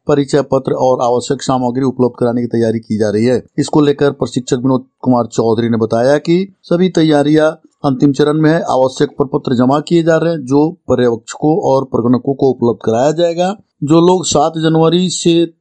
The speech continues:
आगामी इकतीस जनवरी दो हज़ार तेईस तक अपने अपने क्षेत्रों में जाकर जाति गणना से संबंधित आवश्यक जानकारी जमा करेंगे और प्रपत्रों के माध्यम से विभाग को उपलब्ध कराएंगे।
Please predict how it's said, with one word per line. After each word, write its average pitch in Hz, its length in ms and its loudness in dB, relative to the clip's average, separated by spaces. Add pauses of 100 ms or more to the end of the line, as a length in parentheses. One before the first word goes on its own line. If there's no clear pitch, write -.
(280)
आगामी 139 460 2
इकतीस 143 320 -2
जनवरी 139 320 2
दो 135 100 0
हज़ार 139 140 2
तेईस 170 460 -2
तक 147 140 0
अपने 135 220 0
अपने 127 200 -2
क्षेत्रों 139 400 -2
में 160 140 -2
जाकर 123 300 -2
जाति 117 300 -2
गणना 120 260 2
से 117 140 -6
संबंधित 117 520 -2 (100)
आवश्यक 117 460 -4
जानकारी 107 420 -2
जमा 120 300 0
करेंगे 180 440 0 (240)
और 214 160 -2
प्रपत्रों - 540 -2
के 196 160 0
माध्यम 143 460 0
से 208 160 -2
विभाग 143 360 0
को 135 80 2
उपलब्ध 117 320 -2
कराएंगे। 123 380 0